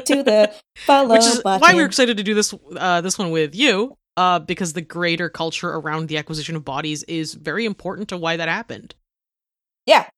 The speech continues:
Speaker 1: But it also, like, it does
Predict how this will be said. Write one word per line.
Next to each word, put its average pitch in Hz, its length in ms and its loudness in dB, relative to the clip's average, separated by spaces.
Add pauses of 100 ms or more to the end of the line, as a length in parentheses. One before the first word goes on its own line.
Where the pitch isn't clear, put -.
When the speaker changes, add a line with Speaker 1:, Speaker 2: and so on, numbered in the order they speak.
(720)
Speaker 1:
But 262 140 10
it 277 100 4
also, 277 500 8
like, 240 180 6
it 240 140 2
does 247 420 4